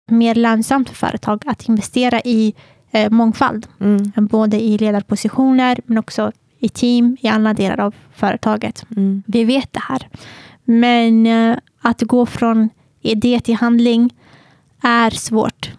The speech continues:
Speaker 1: för
Speaker 2: Mm.
Speaker 1: vissa bolag. Vissa har kommit längre än andra. Men jag tror att vi måste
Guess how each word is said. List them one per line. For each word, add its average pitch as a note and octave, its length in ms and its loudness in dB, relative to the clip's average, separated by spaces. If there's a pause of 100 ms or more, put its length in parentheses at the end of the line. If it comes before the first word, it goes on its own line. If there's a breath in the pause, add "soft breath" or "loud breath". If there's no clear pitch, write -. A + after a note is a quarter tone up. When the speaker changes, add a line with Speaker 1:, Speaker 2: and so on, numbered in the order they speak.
(140)
Speaker 1:
för A3+ 80 0
Speaker 2:
Mm. G3 100 -2
Speaker 1:
vissa A3 280 -2
bolag. G#3+ 380 0 (260)
Vissa - 300 -2
har G#3+ 40 0
kommit A#3 320 0
längre A#3+ 220 2
än G#3+ 100 -2
andra. A3+ 460 2 (100)
Men A#3+ 160 2
jag A#3 120 2
tror C4 220 2
att B3 140 -2
vi C4 480 2
måste A3+ 500 0